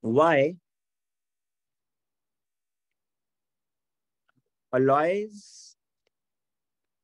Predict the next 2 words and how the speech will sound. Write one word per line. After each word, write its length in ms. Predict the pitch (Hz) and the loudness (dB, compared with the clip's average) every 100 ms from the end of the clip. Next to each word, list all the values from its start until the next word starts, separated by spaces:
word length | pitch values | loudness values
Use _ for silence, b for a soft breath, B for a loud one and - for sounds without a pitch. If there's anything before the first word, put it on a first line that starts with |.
| _ _ _ _ _ _ _ _ _ _ _ _ _ _ _ _ _ _ _ _ _ _ _ - | _ _ _ _ _ _ _ _ _ _ _ _ _ _ _ _ _ _ _ _ _ _ _ -12
are 540 | 117 110 110 139 190 _ _ _ _ _ _ _ _ _ _ _ _ _ _ _ _ _ _ _ _ _ _ _ _ _ _ _ _ 139 | -8 -8 -8 -10 -14 _ _ _ _ _ _ _ _ _ _ _ _ _ _ _ _ _ _ _ _ _ _ _ _ _ _ _ _ -6
harder 600 | 143 185 160 113 110 | -2 -2 -2 -6 -6